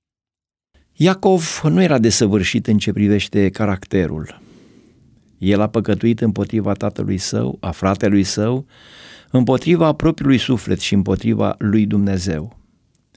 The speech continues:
Inspirația raportează cu credincioșie greșelile oamenilor buni,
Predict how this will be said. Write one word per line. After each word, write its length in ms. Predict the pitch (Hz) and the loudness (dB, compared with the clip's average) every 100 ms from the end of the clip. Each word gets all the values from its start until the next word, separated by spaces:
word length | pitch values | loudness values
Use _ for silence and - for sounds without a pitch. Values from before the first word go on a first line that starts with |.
| _ _ _ _ | _ _ _ _
Inspirația 640 | 139 131 151 156 214 - | 0 2 2 2 2 0
raportează 720 | 160 147 131 113 120 120 120 | 0 0 -2 0 0 2 0
cu 120 | 104 | 0
credincioșie 800 | 95 101 104 95 101 92 110 104 | 0 2 2 2 0 0 2 2
greșelile 680 | 92 101 90 110 107 113 110 | 2 0 0 0 0 0 0
oamenilor 640 | 101 104 107 104 98 95 | 0 0 2 2 0 0
buni, 440 | 90 92 98 85 | 0 0 0 -2